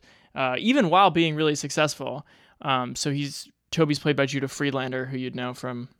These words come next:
like, thirty Rock and avant-garde stand-up. Let's talk, can we talk about, like, what American Splendor is? You, you came, you came out hot there with the,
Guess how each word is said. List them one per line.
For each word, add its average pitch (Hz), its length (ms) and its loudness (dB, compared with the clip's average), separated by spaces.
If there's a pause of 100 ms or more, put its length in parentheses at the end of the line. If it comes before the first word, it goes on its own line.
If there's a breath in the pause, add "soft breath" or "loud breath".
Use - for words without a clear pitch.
like, 131 160 -8
thirty 131 220 -6
Rock 135 280 -4
and 127 220 -8 (480)
avant-garde 151 460 4
stand-up. 156 500 0 (680)
Let's 269 320 2
talk, - 240 -6
can 277 100 -4
we 440 80 0
talk - 260 -4
about, 226 200 6
like, 165 160 2
what 156 220 4
American 147 500 -4
Splendor 139 500 -4
is? - 460 -8
You, 208 160 2
you 208 200 -2
came, 254 240 6
you 247 140 2
came 320 220 6
out 226 160 6
hot 180 320 8
there 139 280 -4 (320 soft breath)
with 160 200 0
the, 151 540 2